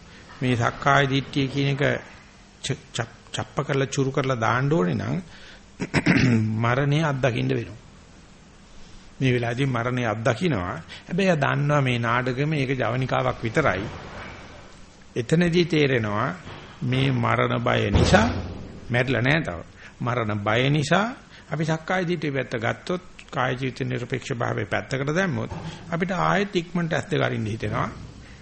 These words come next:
ඇඟේ කැලි ටික තියනවාද කියලා ඉක්මනට බලන්න හිතෙනවා. සැට් එක ගත් එක ගෙදර ගෙනියනකොට තියෙන්න එපාය දැන්.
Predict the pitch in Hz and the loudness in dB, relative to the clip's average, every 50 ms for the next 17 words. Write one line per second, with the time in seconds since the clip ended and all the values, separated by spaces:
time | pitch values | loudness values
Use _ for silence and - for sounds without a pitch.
0 | - - - - 123 123 127 135 135 123 117 107 120 135 139 135 147 143 147 135 | -20 -16 -10 -6 -4 -2 0 0 -2 0 0 0 0 0 0 0 0 0 2 2
1 | 147 147 143 143 139 139 131 147 143 143 131 - - 147 143 139 127 123 120 123 | 2 2 2 2 0 0 0 0 0 0 -2 -2 -2 -2 -2 0 0 0 0 0
2 | 123 131 131 131 135 135 131 120 113 117 135 151 165 - 120 120 113 - - 127 | 0 0 2 2 2 2 0 0 0 0 0 -2 -2 -2 -2 -4 -2 -4 -4 -4
3 | 131 127 117 113 113 - - 131 127 120 117 113 110 120 123 117 123 123 123 131 | -4 -2 -2 -4 -4 -4 -4 -2 -2 -2 -2 -2 -2 -2 -2 -2 -2 0 0 0
4 | 131 123 113 101 101 117 127 139 151 160 151 175 175 175 170 165 170 151 | 0 -2 -2 -4 -2 -2 0 0 0 0 0 0 0 0 0 0 0 -2